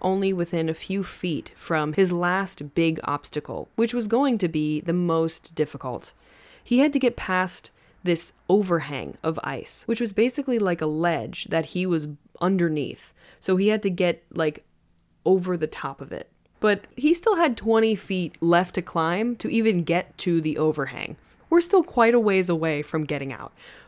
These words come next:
He was on his last reserves of energy. He could feel himself moving slower and slower, and his body was coming close to a complete halt altogether.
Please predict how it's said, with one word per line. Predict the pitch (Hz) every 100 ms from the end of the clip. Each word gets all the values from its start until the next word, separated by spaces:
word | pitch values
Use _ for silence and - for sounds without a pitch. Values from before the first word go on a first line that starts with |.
| _ _ _ -
He | 285
was | 339
on | 330 277
his | 240
last | 175 156 156 156 - 165
reserves | 156 147 139 143
of | 147
energy. | 139 143 139 - 160 _ - _
He | - 220
could | 254
feel | 269 254
himself | 233 - 202
moving | 202 190 175
slower | 170 - 180 165 165 156
and | 147 156
slower, | - 156 151 151
and | 151
his | 165 156
body | 160 175 208 208
was | 170 160
coming | 175 160 151
close | - 151 156
to | - - 226
a | 208
complete | 214 - 285 277
halt | - - 170 143 - - -
altogether. | 160 160 151 147 127 101